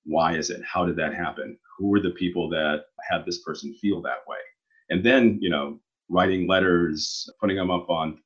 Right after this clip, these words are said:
Twitter and Medium and places like that. I mean, if it gets to that point, it's really bad. <laughs> You know, that they've decided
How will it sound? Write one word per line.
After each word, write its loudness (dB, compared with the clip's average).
Twitter 2
and -2
Medium 2
and -6
places -4
like -12
that. 2
I 0
mean, 2
if 0
it 4
gets 2
to 0
that 2
point, 4
it's -2
really 0
bad. -2
<laughs> -20
You 4
know, 0
that 2
they've 6
decided 4